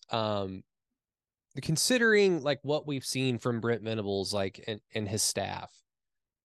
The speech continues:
and considering the results that we've had for just two seasons of football under Brent Venables, so you have a, a bad six and seven season. Um, you have a very promising and very good ten and two season.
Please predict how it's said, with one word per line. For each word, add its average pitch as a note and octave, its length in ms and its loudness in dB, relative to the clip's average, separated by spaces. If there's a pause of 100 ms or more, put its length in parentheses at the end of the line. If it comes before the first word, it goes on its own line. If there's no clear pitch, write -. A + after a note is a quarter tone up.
and A#2 140 -2
considering D#3+ 540 0
the C3+ 80 2
results A2 460 -2
that G2+ 140 -8
we've G2+ 200 -6
had F#2 420 -8
for G#2 160 -6
just G2 460 -4 (120)
two A#2 180 -4
seasons G2+ 440 -4
of F#2 220 -6
football G#2 560 -6
under G2+ 240 -6
Brent F#2 240 -8
Venables, G2 380 -6
so G2+ 100 -4
you F#2+ 140 -2
have F#2 220 -2
a, F2+ 280 -6 (760)
a A#2 120 -4
bad A#2 280 2
six - 280 -2
and B2+ 80 -6
seven B2+ 300 0
season. G#2+ 520 -6 (560)
Um, F#3 400 -6
you F#2+ 160 -8
have F#2+ 420 -4
a F2+ 360 -6 (180)
very B2+ 400 0
promising A#2+ 720 0
and G2+ 120 -6
very G#2+ 280 -2
good G#2 460 -4
ten G#2+ 160 -8
and G2 160 -8
two A#2 200 -4
season. G2+ 580 -6